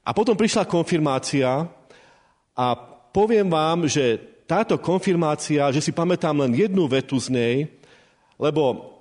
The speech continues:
otec, to bol môj, teda, to bol, e, môj otec bol fa-, mojím farárom zároveň, a tak si nás dal do krúžku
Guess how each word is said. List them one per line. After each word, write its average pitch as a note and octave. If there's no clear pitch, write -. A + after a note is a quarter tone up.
otec, G3
to C#3
bol D3+
môj, B2+
teda, A#2
to C#3
bol, A2+
e, G#2
môj C3+
otec C3
bol A#2+
fa-, A#2
mojím C3
farárom C3
zároveň, C3
a A2+
tak -
si -
nás F3
dal C#3+
do D3
krúžku F#3